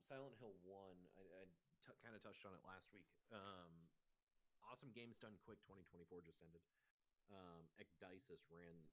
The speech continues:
uh, Silent Hill one, so I am pretty excited to see Silent Hill two remade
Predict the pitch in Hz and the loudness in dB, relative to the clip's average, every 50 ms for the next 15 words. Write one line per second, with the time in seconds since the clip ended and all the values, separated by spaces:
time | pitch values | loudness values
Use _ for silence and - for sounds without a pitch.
0 | - - - 90 87 85 80 78 76 69 71 69 62 64 57 55 55 50 50 50 | -10 -12 -10 -6 -6 -4 -4 -6 -6 -8 -8 -8 -8 -10 -12 -12 -12 -14 -14 -16
1 | 50 - - _ _ - - - - - - - 117 104 101 101 82 - 101 90 | -20 -20 -20 _ _ -20 -20 -20 -12 -6 0 4 4 4 4 2 0 0 0 0
2 | 82 82 82 85 87 87 85 82 80 80 80 87 87 87 87 90 87 - 90 82 | 0 0 0 0 2 2 2 0 -2 -2 -2 -2 0 0 0 0 0 0 0 0
3 | 80 78 - 87 82 80 78 78 80 - 90 80 - 85 82 80 76 73 71 71 | 0 -2 -2 -2 0 0 0 -2 -4 -6 -6 -6 -4 -4 -4 -4 -6 -8 -12 -14
4 | - - - - 69 69 69 71 71 73 73 73 71 | -12 -12 -12 -12 -10 -8 -8 -8 -6 -8 -8 -8 -10